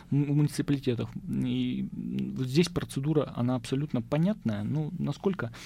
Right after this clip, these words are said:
э, профессионально, э, насколько профессионально, настолько, насколько, э, глубоко люди могут понять,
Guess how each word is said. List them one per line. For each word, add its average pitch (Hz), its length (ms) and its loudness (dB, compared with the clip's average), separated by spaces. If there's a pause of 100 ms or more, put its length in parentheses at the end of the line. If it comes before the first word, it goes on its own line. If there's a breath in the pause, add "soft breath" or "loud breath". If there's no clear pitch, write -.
(220 loud breath)
э, 113 1300 -2 (260)
профессионально, 156 960 4 (300 loud breath)
э, 117 600 -2
насколько 139 420 2
профессионально, 135 680 2
настолько, 131 500 0
насколько, 143 540 2 (340 loud breath)
э, 117 540 0
глубоко 147 680 4 (180 loud breath)
люди 143 320 6
могут 139 400 2
понять, 143 420 4